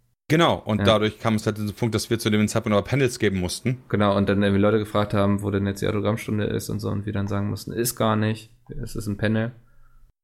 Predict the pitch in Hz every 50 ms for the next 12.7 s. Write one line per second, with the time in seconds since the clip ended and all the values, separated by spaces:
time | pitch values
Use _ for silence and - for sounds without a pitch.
0 | _ _ _ _ _ - 110 110 107 98 101 107 107 107 107 107 98 76 101 104
1 | 104 101 101 101 101 98 - 113 - 127 117 107 - - - 104 104 101 98 -
2 | - 120 110 110 101 - - 95 - - - 117 107 104 98 95 92 - - 95
3 | 98 98 98 101 90 - - - 95 92 95 95 95 87 92 98 98 101 104 -
4 | - - - 95 92 98 95 98 95 - 107 92 - - 104 95 92 - 120 -
5 | 120 - - 95 92 85 - - 95 87 87 85 90 104 98 98 107 101 92 87
6 | 123 110 - 107 - 117 135 123 - - 120 104 95 - - 92 90 92 95 92
7 | - 101 92 87 82 85 80 92 104 92 92 101 120 - - _ _ _ _ -
8 | - _ _ _ _ _ _ _ _ _ _ _ _ _ _ _ _ _ _ _
9 | _ _ _ - 107 104 98 95 95 95 - - - _ - - - 123 113 -
10 | 113 104 101 127 156 156 - 170 160 - - 143 - - 147 143 139 139 139 -
11 | - - - - - - - - - - - _ - 117 117 120 120 120 117 117
12 | 113 110 - 113 110 110 110 107 104 101 101 98 92